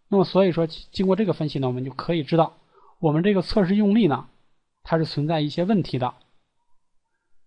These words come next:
优点就是独立，可以单独运行；不足呢，就是灵活性差，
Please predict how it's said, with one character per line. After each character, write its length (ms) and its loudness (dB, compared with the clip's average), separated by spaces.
优 180 6
点 160 6
就 100 0
是 60 -4
独 160 0
立， 240 0
可 140 0
以 80 2
单 160 0
独 100 -2
运 140 0
行； 240 -6
不 140 2
足 180 -2
呢， 180 -2
就 120 -2
是 60 2
灵 180 2
活 160 -4
性 180 -6
差， 200 -2